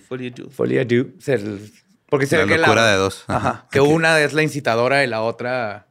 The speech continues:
Speaker 2: Digo, no, no la
Speaker 3: La otra
Speaker 2: justifica,
Speaker 3: mata por
Speaker 2: pero,
Speaker 3: convivir.
Speaker 2: ajá, la separas y listo, y dejan de buscar tesoros.
Speaker 1: <laughs> No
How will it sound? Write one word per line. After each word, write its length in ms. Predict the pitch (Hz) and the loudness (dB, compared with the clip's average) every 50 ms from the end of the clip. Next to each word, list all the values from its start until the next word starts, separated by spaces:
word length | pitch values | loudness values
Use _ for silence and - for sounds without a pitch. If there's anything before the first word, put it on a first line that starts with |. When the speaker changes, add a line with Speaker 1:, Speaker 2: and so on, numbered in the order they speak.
| _ _ _ _ _ _ _ _ _ _ _ - | _ _ _ _ _ _ _ _ _ _ _ -12
Speaker 2:
Digo, 280 | 117 113 98 90 87 - 104 | -10 -8 -8 -8 -8 -10 -12
no, 320 | 107 101 101 110 113 110 | -10 -6 -6 -4 -4 -6
no 180 | - 90 117 113 | -6 -8 -6 -6
la 80 | 117 | -4
Speaker 3:
La 80 | 117 101 | -4 -4
otra 40 | 95 | -4
Speaker 2:
justifica, 340 | 92 98 104 101 196 196 | -2 0 2 2 4 4
Speaker 3:
mata 80 | 196 147 | 2 2
por 80 | 110 110 | 2 2
Speaker 2:
pero, 220 | 143 135 135 135 | 2 2 2 2
Speaker 3:
convivir. 380 | 127 120 117 104 90 98 - - - | 2 2 2 0 -2 -4 -6 -8 -10
Speaker 2:
ajá, 300 | 120 123 123 120 117 - - - | -8 -8 -8 -8 -8 -12 -10 -6
la 120 | 127 117 110 | -6 -6 -4
separas 480 | - 110 - 117 120 139 147 143 - | -6 -6 -4 -2 -2 -2 -2 -4 -6
y 240 | 135 107 95 101 104 | -8 -10 -10 -10 -10
listo, 240 | 104 117 117 - 139 | -10 -10 -6 -4 -4
y 40 | 120 | -4
dejan 220 | 113 107 123 113 | -2 -4 -4 -4
de 60 | 120 | -4
buscar 260 | 117 107 - 113 107 | -6 -4 -4 -6 -6
tesoros. 320 | - - 107 120 117 113 110 - - | -6 -8 -8 -6 -8 -8 -10 -14 -18
Speaker 1:
<laughs> 120 | _ _ | _ _
No 400 | - 170 - - 123 - - - | -8 -8 -8 -10 -14 -12 -10 -10